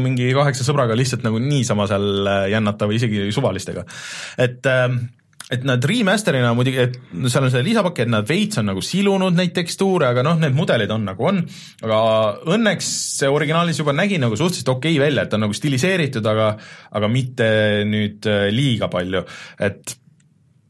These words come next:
äh, aga ta jookseb kuuskümmend kaadrit sekundis, isegi vist neli K-s kuuskümmend kaadrit sekundis ei ole mingit probleemi, et kõik on nagu suhteliselt terav ja kõik see. Et aga nad oleks võinud nagu mingid asjad ikka nagu, nagu rohkem ära siluda, et, et neid efekte oleks võinud olla rohkem ja,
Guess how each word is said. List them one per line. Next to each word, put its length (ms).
äh, 80
aga 160
ta 100
jookseb 240
kuuskümmend 300
kaadrit 180
sekundis, 320
isegi 160
vist 160
neli 160
K-s 480
kuuskümmend 320
kaadrit 300
sekundis 340
ei 80
ole 80
mingit 320
probleemi, 400
et 80
kõik 160
on 140
nagu 100
suhteliselt 240
terav 240
ja 80
kõik 160
see. 160
Et 160
aga 260
nad 140
oleks 260
võinud 240
nagu 160
mingid 320
asjad 240
ikka 220
nagu, 480
nagu 160
rohkem 420
ära 220
siluda, 320
et, 160
et 240
neid 160
efekte 380
oleks 120
võinud 220
olla 160
rohkem 480
ja, 120